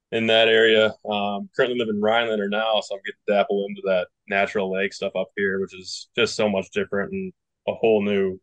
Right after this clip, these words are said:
you know, it's a whole new ball game. It, it's not even, doesn't even compare to the flowage type fishing, but it's a lot of fun fishing these natural lakes up here. And there's, I mean, there's a million of them within an hour,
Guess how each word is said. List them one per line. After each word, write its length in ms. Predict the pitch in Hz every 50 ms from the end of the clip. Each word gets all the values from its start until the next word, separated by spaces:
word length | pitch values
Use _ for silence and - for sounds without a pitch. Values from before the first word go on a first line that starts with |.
| _ _
you 100 | 107 101
know, 100 | 95 95
it's 120 | 90 -
a 40 | 101
whole 200 | - 113 110 104
new 100 | 101 98
ball 300 | 90 98 92 98 101 98
game. 260 | 92 92 92 92 92
It, 80 | 95 _ _ _ _ _ _ _ _ _
it's 160 | - - 110
not 160 | 110 107 104
even, 160 | 101 98 95
doesn't 180 | 104 123 117 123
even 140 | 117 110 98
compare 320 | - - _ 104 95 95
to 60 | 95
the 100 | 95 92 _ -
flowage 260 | 98 92 95 90 _
type 180 | _ 95 87 85 _
fishing, 380 | 98 92 - - 90 92 92 87
but 160 | 92 92 - _ _ _ _ _ _ _ _ _ _ _ _ _ _
it's 100 | _ -
a 20 | 131
lot 140 | 135 131
of 80 | 120 -
fun 240 | - 107 107 104 -
fishing 260 | 107 107 - - 101
these 100 | 95 92
natural 340 | 98 95 98 - - 95 92
lakes 180 | 92 95 - -
up 100 | 95 - _
here. 260 | - 98 107 117 113
And 160 | 95 92 90 - _ _ _ _ _ - _ _ _ -
there's, 320 | 110 98 90 - - _ _ _ _ -
I 20 | 101
mean, 180 | 95 92 92
there's 100 | 98 98 98
a 40 |
million 280 | 98 98 101 101 101 98
of 80 | 98 98
them 60 | 98
within 220 | 95 90 104 95
an 80 | 92 92 92
hour, 320 | 92 95 92 92 90